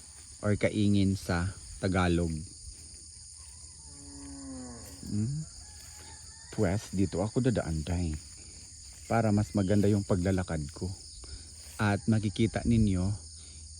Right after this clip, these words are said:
yung kabila at dya-, da-, dyan kami dati mag-akyat baba, akyat baba. Noong tumira pa dito yung mga kasamahan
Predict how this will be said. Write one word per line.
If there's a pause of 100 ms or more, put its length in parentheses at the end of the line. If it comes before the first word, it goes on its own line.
yung (1120)
kabila (160)
at (180)
dya-,
da-,
dyan
kami
dati
mag-akyat
baba,
akyat
baba. (760)
Noong (1040)
tumira
pa
dito
yung
mga
kasamahan